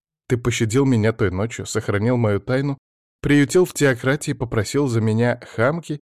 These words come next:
тем самым вернув мне жизнь. Я очень ценю это и». Она отвернулась на мгновение, замявшись.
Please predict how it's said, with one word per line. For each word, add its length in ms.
тем 220
самым 580
вернув 520
мне 200
жизнь. 360
Я 200
очень 320
ценю 360
это 300
и». 360
Она 260
отвернулась 680
на 60
мгновение, 560
замявшись. 1000